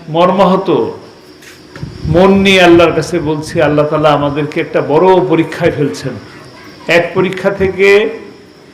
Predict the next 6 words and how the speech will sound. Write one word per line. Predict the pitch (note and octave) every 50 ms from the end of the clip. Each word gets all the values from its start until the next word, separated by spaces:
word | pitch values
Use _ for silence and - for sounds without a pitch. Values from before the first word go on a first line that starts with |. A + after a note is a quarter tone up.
| - - -
উত্তীর্ণ | F#3 F#3 - - - A3+ A3 G#3+ G#3+ G#3+
দিলেন, | F#3+ F3+ G#3 G3+ F#3+ E3+ B2+ A2 - - - - - - - - - - - _ _ _ _ _ _ _
পাশ | - F3 F3 F#3+ - -
করালেন, | - - G3+ G3 F#3+ F3+ E3+ D#3 C3+ A2+ - - - - - - - - -
আর | E3 D#3+ F3+
এক | G3+ G3+